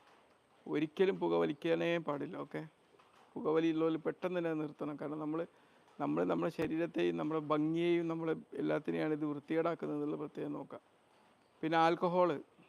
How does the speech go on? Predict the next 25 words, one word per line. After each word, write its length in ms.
അത് 180
അപ്പം 260
കഴിക്കുമ്പം 480
ഒരു 160
സുഖം 280
നൽകുമെങ്കിലും 460
ആൽക്കഹോൾ 440
ഉപയോഗിച്ച് 340
കഴിഞ്ഞാൽ 320
നമ്മളെ 240
മെറ്റബോളിസത്തെ 640
അത് 160
താറുമാറാക്കും, 580
അത് 180
ഭയങ്കര 540
അപകടമായി 380
മാറും. 200
പിന്നെ 260
എപ്പോഴും 420
വേണ്ടത് 320
ഒരു 200
ഹെൽത്ത് 320
സ്ക്രീനിങ് 580
ചെയ്യാന്നുള്ളതാണ്. 500
നമ്മളെ 220